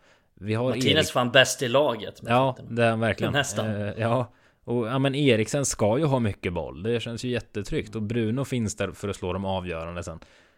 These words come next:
Speaker 1: Eh, vi har Sancho och Anthony på kanterna som, ja, dels ibland kommer de in och är med lite, men de är liksom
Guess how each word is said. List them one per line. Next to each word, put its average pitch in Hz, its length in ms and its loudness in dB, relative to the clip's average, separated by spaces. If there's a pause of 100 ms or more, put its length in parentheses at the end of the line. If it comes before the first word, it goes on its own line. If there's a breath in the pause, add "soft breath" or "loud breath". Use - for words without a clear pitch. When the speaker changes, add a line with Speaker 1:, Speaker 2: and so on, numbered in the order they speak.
(200 soft breath)
Speaker 1:
Eh, 92 100 -8
vi 95 300 -4
har 123 200 2
Sancho 110 440 0
och 107 60 2
Anthony 92 340 -4
på - 80 -4
kanterna 92 480 -4
som, 90 480 -10 (500)
ja, 98 220 -8
dels 107 320 -6
ibland 104 260 -4
kommer 113 120 -2
de 107 140 0
in 92 180 -2
och 92 40 -2
är 90 40 -4
med 87 220 -6
lite, 85 180 -12
men 90 180 -8
de 98 140 -4
är 101 40 -2
liksom 90 420 -8